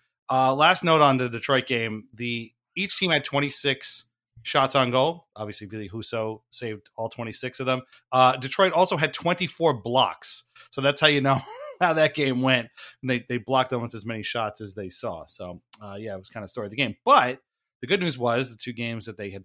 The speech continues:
played, uh, prior to that, which were a three one win over the Blackhawks and a five two win over the Blues. The Blackhawks game, you know, we could talk about real quick. The Islanders, uh, were mainly in control for the whole time. They also drew the ire of that fan base by Casey Cizikas kind of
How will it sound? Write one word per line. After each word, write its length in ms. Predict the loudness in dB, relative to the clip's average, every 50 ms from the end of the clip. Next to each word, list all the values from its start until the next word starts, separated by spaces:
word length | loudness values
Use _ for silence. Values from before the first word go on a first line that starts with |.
| _ _
played, 360 | -10 -10 -8 -8 -10 -12 -14 _ _ _ _ _ _ _ _ -18
uh, 200 | -16 -14 -12 -14
prior 320 | 0 4 6 6 8 6 4
to 120 | 2 -4 -8
that, 240 | -10 -10 -12 -12 -12
which 200 | -12 -12 -10 -6
were 220 | -4 -2 -2 -2
a 60 | -4 -6
three 160 | -6 -4 -2
one 220 | 0 0 0 0 -2
win 140 | -2 -2
over 160 | -4 -4 -6 -6
the 100 | -8 -6
Blackhawks 640 | -4 -4 -4 -4 -4 -4 -4 -4 -4 -8 -14 -16 -16 _
and 260 | -12 -10 -8 -8 -8
a 60 | -10
five 320 | -10 -4 0 0 0 0 -2
two 200 | -4 -6 -6 -6
win 220 | -6 -8 -8 -10 -10
over 180 | -12 -12 -12 -12
the 80 | -12 -6
Blues. 360 | -2 2 2 2 2 0 -4 _ _ _ _ _ _ _ _ _ _ -10
The 60 | -4
Blackhawks 440 | 0 2 2 4 4 4 2 2 2
game, 380 | 0 0 0 2 0 -2 -4 -8 _ _ _
you 100 | 0 0
know, 80 | 0
we 80 | 0 0
could 120 | -4 0
talk 160 | 2 2 2 4
about 140 | 4 4 4
real 140 | 4 2 2
quick. 280 | 0 0 0 0 0
The 100 | 0 0
Islanders, 300 | 2 2 2 0 -2 -2
uh, 100 | -4 -6 -6 -6
were 160 | -6 -4 -4
mainly 340 | -2 -2 0 0 0 0 -2
in 60 | -2
control 380 | -4 -8 -6 -2 0 0 0 0
for 100 | -2 -6
the 60 | -8 -4
whole 140 | -4 -4 -4
time. 300 | -2 -2 0 0 0 -2 -6 -16 -20 -20 _ _
They 60 | 2
also 200 | 2 4 4 2
drew 380 | -2 0 -2 -2 0 -2 -2 -2
the 140 | -2 0 4
ire 260 | 4 4 6 4 2
of 80 | 2 4
that 200 | 2 2 2 2
fan 260 | 0 2 2 2 2
base 280 | 0 0 0 -2 -4
by 280 | -4 -6 -4 -2 -2 -4
Casey 360 | -4 -6 -10 -10 -10 -12 -12 -10
Cizikas 560 | -6 -4 -4 -4 -4 -6 -8 -8 -10 -10 -10
kind 200 | -8 -8 -8 -10
of 60 | -12